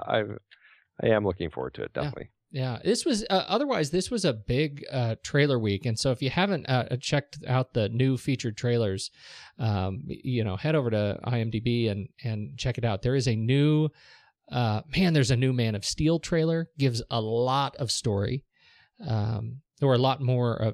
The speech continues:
Speaker 2: sort of story elements. Man, we see a lot of Krypton. We see, a, you know, a lot more of Dad. Um, and so I'm, I'm excited about that. There's a, there's Hunger Games. Uh,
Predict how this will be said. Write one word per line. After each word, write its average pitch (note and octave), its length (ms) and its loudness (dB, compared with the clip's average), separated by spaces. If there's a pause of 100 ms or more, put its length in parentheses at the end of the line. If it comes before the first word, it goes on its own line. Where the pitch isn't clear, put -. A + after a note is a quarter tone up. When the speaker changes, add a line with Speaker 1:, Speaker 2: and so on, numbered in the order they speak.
Speaker 2:
sort B2+ 200 -6
of G#2+ 80 -8
story A#2 340 0
elements. A2 480 -2
Man, B2+ 220 0
we A2+ 80 -2
see A#2+ 140 -4
a A2 40 -2
lot A2 200 -4
of - 80 -20
Krypton. C3 720 0
We A#2 100 -4
see, A2+ 280 -4
a, G#2+ 100 -6 (140)
you A#2+ 340 -8
know, G#2 120 -8
a A2 40 -8
lot A#2 220 -4
more A2+ 180 -2
of G2+ 140 -6
Dad. G#2+ 500 -2 (540)
Um, A2 440 -8 (240)
and B2 160 -2
so A#2+ 140 -4
I'm, A2 160 -4
I'm A#2 140 -2
excited D3 320 2
about C3 180 2
that. C3 220 2
There's A#2+ 180 0
a, G#2+ 300 0
there's A#2 180 0
Hunger C3+ 300 -2
Games. B2+ 400 0
Uh, A#2 240 -2